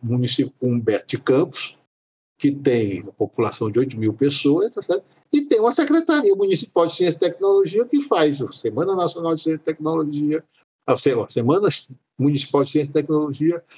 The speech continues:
faz feira de ciência, coloca os estudantes, tá certo? Pra participar de feira de ciências de outros estados, em outros municípios, né? Tem a Olimpíada Brasileira de,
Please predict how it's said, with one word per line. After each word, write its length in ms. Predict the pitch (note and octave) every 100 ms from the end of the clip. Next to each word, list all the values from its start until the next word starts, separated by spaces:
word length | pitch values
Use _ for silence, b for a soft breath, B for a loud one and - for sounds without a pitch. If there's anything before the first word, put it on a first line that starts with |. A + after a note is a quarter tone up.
| b
faz 340 | - A2 A3 -
feira 280 | G3+ F3+
de 100 | E3+
ciência, 600 | D#3+ - G3 E3 F3+ - F#3+
coloca 420 | D#3+ F#3 - A#3+
os 100 | F#3+
estudantes, 680 | E3+ G3 D#3 D3 C3 - -
tá 140 | B2+
certo? 200 | D3+ C#3+
Pra 120 | D3+
participar 800 | C#3+ E3+ D3+ - F3 D3 C3+ A#2
de 100 | A2+
feira 240 | - D3+ C#3
de 100 | C#3
ciências 500 | - C3+ - C3 A2+
de 140 | B2
outros 260 | G3 - D#3
estados, 560 | A#2+ - B2 F3 F#3
em 80 | D3+
outros 200 | F#3+ -
municípios, 640 | E3 E3+ C#3+ - D3+ F3 - - -
né? 240 | F3 G#3+ G#3+ _ _ _ _
Tem 140 | - A#3+
a 80 | A3
Olimpíada 420 | F#3+ C#3+ F3+ E3+
Brasileira 400 | D#3 D3 D3 D3+
de, 120 | B2+